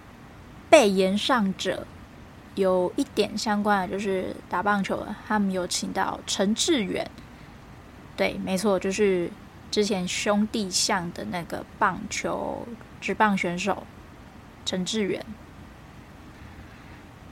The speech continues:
以及最后一个部分，哎，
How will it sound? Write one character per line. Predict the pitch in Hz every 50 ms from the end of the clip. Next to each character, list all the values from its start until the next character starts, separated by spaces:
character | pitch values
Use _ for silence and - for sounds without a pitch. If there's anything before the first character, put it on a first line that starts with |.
| - -
以 | 240 220 220 190
及 | - - - 202 196 202 214 - -
最 | - - 349 320 247 226
后 | - 285 240 -
一 | - 190
个 | 196 208
部 | - - 254 240
分， | 190 - - 226 185 - - -
哎， | 247